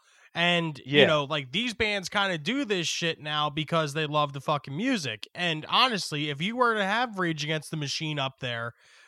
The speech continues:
Speaker 1: fucking, I can guarantee you it wouldn't matter if there was one or a hundred thousand people up there. They'd fucking give a nasty show.
Speaker 2: Yeah, that's why I'm saying it should almost, like, change it instead of, like, uh, the format of trying to put on what you would see to pay for at a venue.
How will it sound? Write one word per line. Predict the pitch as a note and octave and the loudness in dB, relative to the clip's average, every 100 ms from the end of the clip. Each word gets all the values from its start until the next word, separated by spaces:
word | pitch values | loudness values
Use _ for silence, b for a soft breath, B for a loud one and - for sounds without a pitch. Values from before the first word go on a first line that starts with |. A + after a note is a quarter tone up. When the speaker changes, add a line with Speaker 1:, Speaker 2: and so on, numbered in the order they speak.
| b | b
Speaker 1:
fucking, | - E3 D3+ E3+ D3+ - | 2 2 4 0 0 2
I | F#3+ | 4
can | A3 F3 | 4 0
guarantee | E3+ E3+ E3 - | 0 2 0 -2
you | F3+ | -2
it | D3+ | 2
wouldn't | D#3 D3+ | 0 0
matter | D3 D#3 D#3 D#3 | -2 0 0 -2
if | C#3+ | -2
there | E3 C#3 | -2 -2
was | B2 A2+ | -4 -4
one | A#2+ D#3+ F#3+ G#3 | 0 2 2 0
or | G3+ D#3 D3 | -2 0 2
a | |
hundred | C#3+ F#3 E3+ D3 | 2 0 -2 -4
thousand | D#3 D3+ C3 B2+ | -2 -2 -2 -4
people | F#3 F3+ D3+ A#2 | -2 -2 -2 -6
up | G#2+ | -8
there. | - A2 G2+ F#2+ b b b | -8 -8 -8 -10 b b b
They'd | D#3 E3+ | 0 2
fucking | D3+ E3 D3+ C#3+ | 4 2 2 0
give | D3 | 0
a | C3+ | 0
nasty | C3 C#3 C#3 - A#2+ | -2 -2 -2 -6 -8
show. | - D#3+ C3 - - _ - - - - - _ - - B B B B | -4 -2 -4 -8 -18 _ -20 -20 -20 -20 -20 _ -20 -20 B B B B
Speaker 2:
Yeah, | F3+ D#3+ | 12 12
that's | E3 F3 | 12 10
why | A3 | 10
I'm | F3 | 10
saying | - G3 F3 | 8 8 8
it | D#3 D3+ | 6 4
should | E3+ | 4
almost, | E3 G#3 G#3 - | 4 4 0 2
like, | F3 D3+ | 4 4
change | - D#3+ D#3 E3+ C3+ | 2 2 2 2 2
it | C#3+ | 4
instead | C3 B2+ C3 C#3+ C3+ | 4 0 4 8 10
of, | C#3 A#2 | 8 4
like, | B2+ C3 B2+ - | 6 6 6 4
uh, | C3 B2 A#2+ | 6 8 6
the | A#2+ | 2
format | - C#3 C#3+ C3 A#2 A2+ | -6 -2 0 4 4 4
of | |
trying | - C3+ B2+ B2 | 0 0 2 2
to | A#2+ | -2
put | - B2 | -4 -2
on | A#2+ A#2+ | 0 0
what | A#2 | -2
you | A#2 A#2 | -4 -6
would | A2+ | -4
see | - B2 B2 | -4 -4 -4
to | A2 | -4
pay | - A#2+ | -4 -4
for | A#2 C3 B2 | -4 -2 0
at | A2+ | 0
a | G#2 | 0
venue. | A2 A#2 C3+ D3 D#3+ | -4 -4 -2 -2 -2